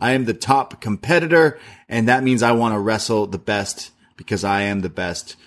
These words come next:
So I'm calling out the number one contender, Serena Deeb." So Deeb comes out and says, "Hey, Thunder Rosa, I have so much respect for you,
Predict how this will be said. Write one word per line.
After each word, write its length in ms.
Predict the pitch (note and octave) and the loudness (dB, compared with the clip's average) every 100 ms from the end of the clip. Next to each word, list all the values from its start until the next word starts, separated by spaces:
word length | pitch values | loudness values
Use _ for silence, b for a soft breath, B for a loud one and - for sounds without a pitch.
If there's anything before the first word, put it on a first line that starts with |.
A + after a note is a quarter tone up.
| b - | b -14
So 420 | - A2+ A2 A2 | -2 2 2 2
I'm 340 | A#2+ B2+ C3+ - - | 2 4 2 -4 -6
calling 400 | A#2+ B2+ B2+ A2 | 0 0 2 0
out 300 | G#2 - G#2 | -2 -4 -2
the 80 | |
number 300 | G#2+ B2+ C3+ B2+ | 0 2 2 2
one 160 | B2 | 2
contender, 680 | A#2 A#2 G#2+ G2 F#2 F2 D#2+ | 0 -2 -2 -2 -2 -4 -8
Serena 720 | - - G2 F2+ F#2+ F#2+ F#2 - _ - | -12 -6 -4 -2 -2 -4 -6 -10 _ -14
Deeb." 320 | E2 D2 - _ _ | -12 -12 -18 _ _
So 400 | - - E2 D#2+ - _ _ - | -18 -10 -8 -8 -12 _ _ 2
Deeb 340 | D#3+ F3 B2 | 4 2 0
comes 300 | B2+ A2+ F#2+ | 0 0 0
out 300 | G2 F#2 - b b b b b - | -2 -2 -6 b b b b b -6
and 180 | A#2 A2 | -4 0
says, 340 | B2+ B2 A#2 | 2 2 2
"Hey, 440 | B2 E3+ D#3 G2 - _ | 2 2 2 0 -4 _
Thunder 280 | C3+ D3+ C#3 | -2 4 6
Rosa, 500 | C3+ C3+ A2 A#2+ - | 6 4 2 0 -2
I 160 | - B2+ | -4 -2
have 300 | A#2 A2+ G2+ | 0 0 0
so 260 | - B2+ | 0 0
much 220 | B2 A2 A2 | 2 -2 -4
respect 400 | G2+ - G2+ - | -6 -4 -4 -4
for 140 | G2 | -4
you, 340 | F#2 F2+ F2 | -2 -2 -4